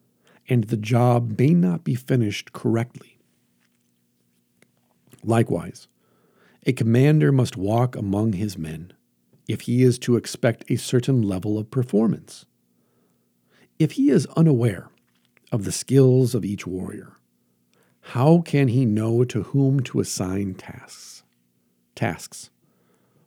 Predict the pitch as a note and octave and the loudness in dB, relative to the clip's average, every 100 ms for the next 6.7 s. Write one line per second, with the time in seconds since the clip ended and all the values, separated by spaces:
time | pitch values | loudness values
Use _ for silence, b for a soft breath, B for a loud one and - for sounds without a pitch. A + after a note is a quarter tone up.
0 | _ _ _ _ _ _ _ _ _ A#2+ | _ _ _ _ _ _ _ _ _ -6
1 | A#2 A2 A2+ D3 D#3+ D#3+ D3 A#2+ - - | 0 2 4 4 4 4 4 2 -2 -10
2 | - B2 B2+ C3 B2+ A#2+ C#3 A#2+ A#2+ G2+ | 0 4 4 4 2 0 -2 0 0 -2
3 | G#2+ G2 A2 - - C3 C3 B2+ D#2+ F#2 | -2 -4 -6 -8 -2 0 0 -2 -8 -8
4 | F#2+ C3 F#3+ - - _ _ _ _ _ | -4 -2 -2 -6 -14 _ _ _ _ _
5 | _ _ _ _ _ _ _ _ A#2+ C3+ | _ _ _ _ _ _ _ _ 0 2
6 | - D#3 A#2+ G#2 G#2 - - | 2 2 2 0 -2 -4 -8